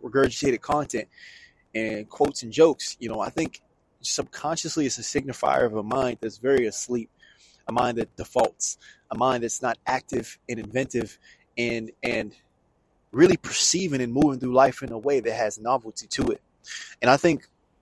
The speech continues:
you know, uh, I think it's evidence that that's probably one of the most unattractive features in a person is when they're really not here with you. You know, everybody knows the feeling, but no one actually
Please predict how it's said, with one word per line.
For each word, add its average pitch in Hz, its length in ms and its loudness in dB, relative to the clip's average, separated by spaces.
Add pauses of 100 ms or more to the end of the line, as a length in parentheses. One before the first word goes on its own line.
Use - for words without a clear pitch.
(720)
you 131 100 4
know, 113 320 6
uh, 117 260 8 (220)
I 131 80 -2
think 151 160 4
it's - 160 -6
evidence 127 560 0
that 120 120 -2
that's 123 200 -4
probably 131 380 2
one 123 180 0
of 113 80 -4
the 117 180 0 (400)
most 127 500 -2
unattractive 120 540 -4
features 127 360 -6
in 117 60 -2
a 107 60 -6
person - 400 -4 (560)
is 113 100 -6
when 127 120 -2
they're 120 140 0
really 135 240 4
not 113 280 -2
here 156 220 0
with 113 260 -4
you. - 100 -20 (440)
You 117 100 0
know, 110 160 4
everybody 170 480 4
knows 131 300 2
the - 80 -4
feeling, 143 420 2
but 110 160 -2
no 135 180 0
one 143 360 0 (280)
actually - 460 2